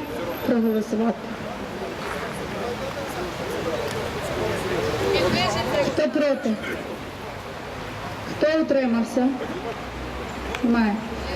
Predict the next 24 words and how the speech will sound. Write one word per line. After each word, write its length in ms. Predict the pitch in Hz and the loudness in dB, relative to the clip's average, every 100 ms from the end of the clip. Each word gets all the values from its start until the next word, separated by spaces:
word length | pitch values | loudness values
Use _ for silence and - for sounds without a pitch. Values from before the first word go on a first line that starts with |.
| - 494 - | 0 2 4
Тоді 180 | 311 | 4
у 80 | 403 | 6
нас 160 | 381 349 | 6 4
спільний 280 | 359 339 311 | 4 6 6
план 320 | 320 320 294 | 6 6 6
дій 140 | 311 285 | 4 4
такий. 260 | 285 277 226 | 4 4 4
Ми 240 | 240 311 | 6 6
йдемо, 420 | 330 262 320 285 | 4 4 4 4
заносимо 420 | 262 285 294 285 247 | 6 4 4 4 4
туди 180 | 269 269 | 6 6
групу 380 | 254 285 277 269 | 4 4 4 4
активістів 520 | 247 269 262 254 233 | 4 4 4 4 4
заяви 380 | 240 277 320 302 | 6 6 6 6
разом 300 | 277 262 247 | 6 6 4
з 120 | - | 4
шинами, 400 | 262 247 254 285 | 4 6 6 6
даємо 320 | 262 285 311 | 6 6 6
їм 100 | 302 | 4
термін 400 | 285 311 294 277 | 4 6 6 6
до 180 | 233 330 | 6 4
тринадцятої 500 | 339 320 311 - 294 | 4 4 4 4 4
години, 320 | 269 285 269 | 6 6 4
щоб 140 | 262 | 2